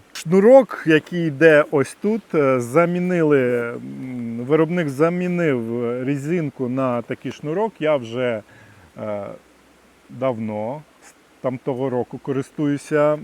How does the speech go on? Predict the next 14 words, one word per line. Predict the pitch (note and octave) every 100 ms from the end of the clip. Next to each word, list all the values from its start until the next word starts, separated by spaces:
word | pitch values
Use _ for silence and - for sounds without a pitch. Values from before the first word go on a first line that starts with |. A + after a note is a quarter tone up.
| - C3+
власне, | B2 C#3 C3 C#3
шнурками, | B2+ - C3+ - C#3+ C3+ C#3+ D#3+ - - - -
але | C3 C#3
у | C3+
мене | C3+ C3+ B2+
шнурки | A#2+ C3+ A2+ - A#2+
з |
Dyneema. | A2+ B2 C#3 F#3+ G3 F#3 - - - - -
І | D#3 D3 C#3+ -
коли | D3 C#3+
я | C3+ B2+ A#2
побачив, | - B2 A#2+ B2+ - C3+ A#2+ G#2 A#2+
ем, | A2+ A2 G#2 G#2 G#2 F#2 _ - -
паракорд, | C#3 D3 D3+ A#3+ A#3+